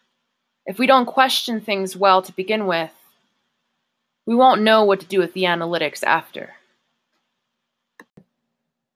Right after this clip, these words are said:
The grayscale is here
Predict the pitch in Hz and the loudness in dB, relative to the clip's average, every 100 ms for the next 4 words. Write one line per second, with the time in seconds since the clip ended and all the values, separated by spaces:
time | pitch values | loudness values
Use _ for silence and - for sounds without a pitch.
0 | _ _ _ _ _ _ _ _ _ _ | _ _ _ _ _ _ _ _ _ _
1 | _ _ _ _ _ _ _ _ _ _ | _ _ _ _ _ _ _ _ _ _
2 | _ _ _ _ 226 247 269 - - 220 | _ _ _ _ -4 0 0 -2 0 4
3 | 202 190 180 180 - 202 139 - | 4 4 0 -6 -8 -6 -6 -8